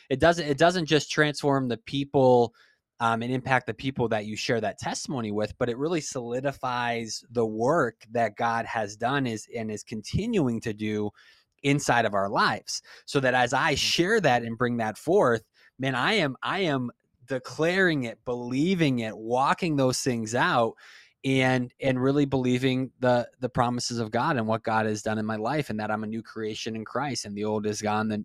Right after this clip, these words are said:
Speaker 1: the new is here. So it's, it's not only, you know, to me, when I, when I think about that,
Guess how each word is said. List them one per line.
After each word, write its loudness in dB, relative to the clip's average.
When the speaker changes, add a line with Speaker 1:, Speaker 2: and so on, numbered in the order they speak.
Speaker 1:
the -4
new -2
is -6
here. 4
So 6
it's, 4
it's 2
not 2
only, 4
you 4
know, 6
to -2
me, 2
when 2
I, 2
when -4
I 2
think -2
about 2
that, 0